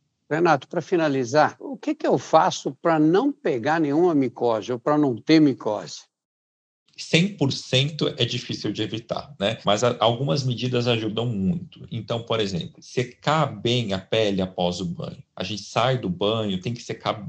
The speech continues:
Speaker 2: bem com uma toalha seca. Se a toalha tiver úmida, o ideal é usar até um ventilador ou um secador, principalmente nas áreas de dobras e entre os dedos dos pés. Tirando essa umidade, já ajuda muito.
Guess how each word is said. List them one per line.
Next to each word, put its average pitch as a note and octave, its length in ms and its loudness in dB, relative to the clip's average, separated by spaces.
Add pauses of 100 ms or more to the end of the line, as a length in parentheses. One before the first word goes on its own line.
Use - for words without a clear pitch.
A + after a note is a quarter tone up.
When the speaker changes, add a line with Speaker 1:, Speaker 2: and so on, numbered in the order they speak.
Speaker 2:
bem G#2 280 -2
com - 80 -18
uma G#2+ 100 0
toalha G#2 300 -2
seca. G2+ 260 -6
Se A#2 140 -4
a - 20 -2
toalha A#2+ 400 2
tiver F#2 320 -4
úmida, F2+ 680 2
o G#2+ 60 -2
ideal G#2 320 2
é C3 80 2
usar A#2 200 0
até C3 180 -2
um D3 80 -2
ventilador A#2 800 2
ou A#2 120 2
um C#3+ 40 2
secador, A#2+ 680 0
principalmente C3 880 -4
nas A2+ 180 -4
áreas A2 240 0
de A2 80 -4
dobras G2 720 2
e G2+ 220 2
entre D3+ 280 2
os C3+ 120 -2
dedos A#2+ 320 -2
dos C#3 160 -6
pés. - 420 -4
Tirando D#3 400 0
essa B2+ 220 0
umidade, G2 920 0
já G#2+ 200 0
ajuda A2+ 420 -2
muito. F#2+ 400 -2